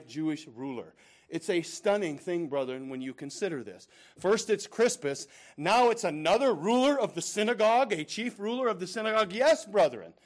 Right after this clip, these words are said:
this is precisely what God has done. Look at First Corinthians chapter one. This, of course, is where he's at.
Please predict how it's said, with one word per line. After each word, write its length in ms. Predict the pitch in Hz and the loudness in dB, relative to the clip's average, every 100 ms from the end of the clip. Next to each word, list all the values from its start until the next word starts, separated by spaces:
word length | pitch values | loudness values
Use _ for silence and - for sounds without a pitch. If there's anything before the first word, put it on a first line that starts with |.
| _ _ _ _ - | _ _ _ _ -10
this 180 | 147 185 | -8 -6
is 120 | 170 | -6
precisely 640 | 196 165 196 202 196 202 | -6 0 2 2 -2 -6
what 200 | 180 151 | -4 -4
God 420 | 165 170 160 147 - _ _ _ _ | 0 2 2 -2 -10 _ _ _ _
has 200 | 143 131 | -10 -8
done. 320 | 117 123 98 | -4 -4 -6
Look 200 | 113 196 | -8 -8
at 80 | 202 | -8
First 240 | - 180 - | -10 -10 -8
Corinthians 680 | 151 156 156 135 117 107 _ _ | -8 -8 -10 -12 -12 -18 _ _
chapter 380 | - 131 123 131 | -10 -10 -8 -12
one. 260 | 170 123 | -10 -10
This, 200 | 110 147 | -12 -14
of 100 | 151 | -14
course, 300 | - 139 151 | -8 -6 -6
is 100 | 151 | -10
where 180 | 117 123 | -10 -10
he's 220 | 127 165 | -10 -6
at. 380 | 196 208 113 - | -2 -2 -2 -6